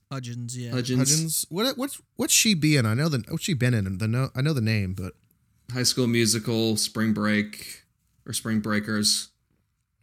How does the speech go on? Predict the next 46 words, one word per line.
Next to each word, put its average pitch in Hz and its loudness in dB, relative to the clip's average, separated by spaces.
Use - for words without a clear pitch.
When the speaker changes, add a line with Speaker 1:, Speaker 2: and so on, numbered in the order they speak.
Speaker 3:
Oh, 123 4
Spring 110 0
Breakers. 110 0
Okay, 98 -6
then 92 -10
yeah, 90 -10
I - -10
know 90 -10
which 90 -8
one 90 -12
it 90 -10
is. 92 -8
All - -8
right. 92 -6
Speaker 2:
Yeah. 71 -8
Speaker 3:
That 147 -2
was 160 2
an 101 -2
odd 92 -4
movie. 90 -8
Speaker 2:
Still 190 -6
haven't 175 -2
seen 127 2
it. 104 0
Speaker 3:
It's - 2
worth 202 2
seeing 196 2
'cause 139 0
it 143 4
is 156 4
Speaker 2:
I've 220 6
Speaker 3:
very 151 6
Speaker 2:
heard. 131 2
Speaker 3:
artistic. - -2
It's 139 -2
definitely 226 0
worth 160 2
seeing, 107 0
but 127 -2
it 151 2
is 139 2
very, 170 2
like, 131 0
you're 151 -2
just 165 0
gonna, 147 -2